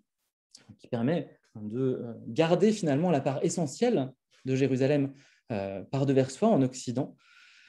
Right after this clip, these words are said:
Euh, et cette allégorisation, euh, qui est une forme d'abstraction de la ville sainte, se retrouve aussi quelque part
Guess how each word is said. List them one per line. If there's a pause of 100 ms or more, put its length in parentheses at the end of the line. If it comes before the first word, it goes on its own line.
(280)
Euh,
et
cette
allégorisation,
euh,
qui
est
une
forme
d'abstraction
de
la
ville
sainte,
se
retrouve
aussi
quelque
part